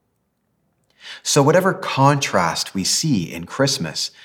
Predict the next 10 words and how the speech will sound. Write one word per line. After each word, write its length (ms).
the 80
story 600
of 200
Christmas 600
itself 920
is 160
about 320
how 260
Jesus 580
closes 960